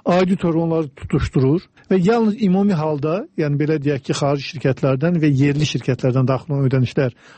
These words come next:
ayrı-ayrı təqdim olunur. İki bənd kimi xarici şirkətlərdən, yerli şirkətlərdən, bir də hökumətin aldıqları. Və bu ödənişlərin tərkibində biz hər bir xarici şirkətin hökumətə nə qədər ödədiyini, bax bu informasiya biz əldə edə bilmirik.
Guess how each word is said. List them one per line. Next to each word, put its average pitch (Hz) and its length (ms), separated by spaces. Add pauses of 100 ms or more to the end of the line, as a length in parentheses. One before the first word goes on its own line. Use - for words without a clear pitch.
ayrı-ayrı 143 480
təqdim 139 240
olunur. 139 320
İki 165 240
bənd 123 240
kimi 120 160
xarici 135 400
şirkətlərdən, 147 480
yerli 131 300
şirkətlərdən, 139 500 (320)
bir 180 80
də 185 80
hökumətin 147 400
aldıqları. 117 400 (400)
Və 190 160
bu 262 160
ödənişlərin 180 400
tərkibində 151 480
biz 185 160 (400)
hər 202 320
bir 185 160
xarici 151 380
şirkətin 139 420
hökumətə 156 400
nə 143 140
qədər 131 180
ödədiyini, 117 380 (180)
bax 165 160
bu 220 80
informasiya 175 460
biz 156 100
əldə 147 160
edə 139 160
bilmirik. 113 320